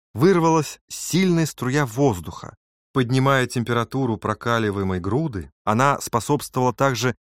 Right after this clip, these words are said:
химическому процессу образования железа при взаимодействии руды и угля. Работа была сложная.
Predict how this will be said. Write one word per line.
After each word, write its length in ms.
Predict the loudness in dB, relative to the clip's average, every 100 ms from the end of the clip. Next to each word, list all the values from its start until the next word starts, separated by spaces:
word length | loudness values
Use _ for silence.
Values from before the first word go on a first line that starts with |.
| -10
химическому 720 | -2 0 0 -2 -4 -2 -2
процессу 720 | -2 -4 -4 -2 -2 -4 -8
образования 640 | -4 -2 -2 0 0 0 -2
железа 460 | -2 -2 0 -2 -2
при 220 | -2 -4 _ -12
взаимодействии 920 | -2 0 2 2 2 0 0 -2 -2
руды 520 | -2 -4 0 0 -2 -4
и 120 | -10 -6
угля. 500 | -6 -4 -2 -2 -2 _ _ _ _ _ _ _ _
Работа 480 | 0 2 2 0 0
была 240 | 2 0
сложная. 720 | 0 -2 0 0 -2 -12 -14